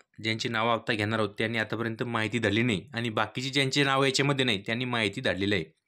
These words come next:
तर बघा, बृहन्मुंबई, त्याच्यानंतर लोहमार्ग, ठाणे शहर, अमरावती शहर, सोलापूर शहर, मीरा भाईंदर वगळून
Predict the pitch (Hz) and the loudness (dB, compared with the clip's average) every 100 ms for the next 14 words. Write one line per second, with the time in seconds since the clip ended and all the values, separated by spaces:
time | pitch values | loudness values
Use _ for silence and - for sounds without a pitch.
0 | _ - _ _ _ _ _ 123 120 127 | _ -20 _ _ _ _ _ -8 -2 0
1 | 127 131 131 _ _ _ 120 127 135 131 | 2 0 -4 _ _ _ -2 2 2 2
2 | 127 127 131 127 - _ _ _ - 117 | 0 2 2 0 -8 _ _ _ -6 -2
3 | 120 117 117 120 135 127 120 120 - - | -2 -2 0 2 2 2 0 -2 -10 -20
4 | _ - 107 120 131 - 123 123 - 113 | _ -4 -2 0 -2 0 2 0 -2 -4
5 | 117 120 113 120 120 123 117 - 113 113 | 0 0 0 -4 -2 -2 -2 -2 -2 -2
6 | 117 117 123 120 117 117 120 113 98 104 | -4 -6 -4 -2 -2 -2 -2 -2 -2 -2
7 | 113 - 120 120 113 | -4 -4 -2 0 0